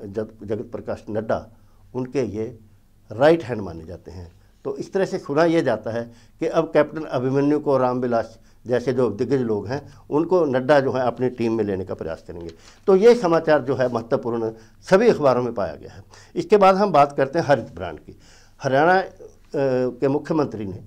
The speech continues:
अभी कल ही घोषणा की एक प्रेस कॉन्फ्रेंस में कि हम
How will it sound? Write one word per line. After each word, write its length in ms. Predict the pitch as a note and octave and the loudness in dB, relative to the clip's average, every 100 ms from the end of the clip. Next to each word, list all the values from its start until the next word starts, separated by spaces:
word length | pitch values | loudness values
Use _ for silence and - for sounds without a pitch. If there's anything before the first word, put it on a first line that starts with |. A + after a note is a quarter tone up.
| - | -6
अभी 200 | B2+ D3 | -2 0
कल 200 | C#3 C#3+ | 2 2
ही 140 | B2 | 0
घोषणा 400 | A#2+ G#2 - G#2 | -6 -8 -8 -10
की 220 | - F2 | -10 -12
एक 200 | A2+ A#2+ | -12 -10
प्रेस 180 | A2+ G#2+ | -8 -10
कॉन्फ्रेंस 440 | F2+ D2 F#2 E2 - | -10 -16 -14 -16 -16
में 100 | A2 _ - _ - | -18 _ -20 _ 0
कि 100 | D3 | 2
हम 340 | C3+ D3 D3+ | 2 0 -4